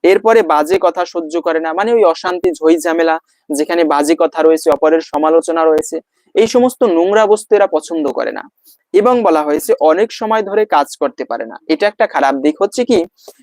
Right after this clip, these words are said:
যারা বুধবারে জন্মগ্রহণ করে, তাদের মানসিকতাটা এতটা স্থির হয় না। এক জায়গায় বসে তপস্যা করবে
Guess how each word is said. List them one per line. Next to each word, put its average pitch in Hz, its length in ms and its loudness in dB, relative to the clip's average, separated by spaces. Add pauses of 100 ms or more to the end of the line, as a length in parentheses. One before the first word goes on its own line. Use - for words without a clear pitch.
(120)
যারা 175 240 2
বুধবারে 180 460 2
জন্মগ্রহণ 180 600 -4
করে, 180 200 -2
তাদের 170 240 -4 (320)
মানসিকতাটা 202 1080 2
এতটা 196 320 0 (100)
স্থির 190 320 -4
হয় 135 200 -4
না। 127 200 -14
এক 156 140 0
জায়গায় 180 260 2
বসে 170 220 -4
তপস্যা 165 460 -4
করবে 175 360 0